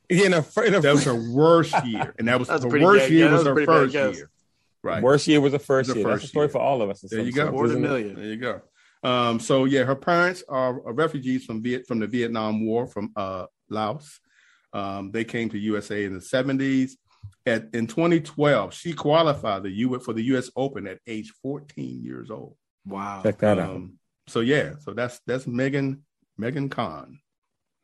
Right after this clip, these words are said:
Speaker 2: Live
Speaker 1: Beautiful
Speaker 2: John
Speaker 1: story. There
Speaker 3: There
Speaker 1: you
Speaker 3: we
Speaker 1: go.
Speaker 3: go.
Speaker 1: Oh,
Speaker 2: Yeah,
Speaker 1: man.
Speaker 2: so absolutely, I just wanna finally say I had a, I really had a good time. Um,
Speaker 3: I can't
Speaker 2: yeah.
Speaker 3: wait to go.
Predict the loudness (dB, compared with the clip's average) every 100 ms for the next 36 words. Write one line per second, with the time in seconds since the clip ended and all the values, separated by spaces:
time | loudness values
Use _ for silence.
0 | _ _ _ _ -14 0 2 4 0 -2
1 | -2 -2 -6 _ _ -4 2 4 2 0
2 | -4 -6 _ -4 2 4 2 0 -2 -4
3 | -4 2 2 4 2 2 -2 -2 -2 -4
4 | -2 0 2 0 -2 -2 -2 -2 -2 -4
5 | -6 -8 -4 -4 -4 -4 -8 -6 -8 -8
6 | -12 _ _ _ _ -8 -6 -6 -8 -12
7 | -14 _ _ -8 -4 -2 0 -2 -6 -8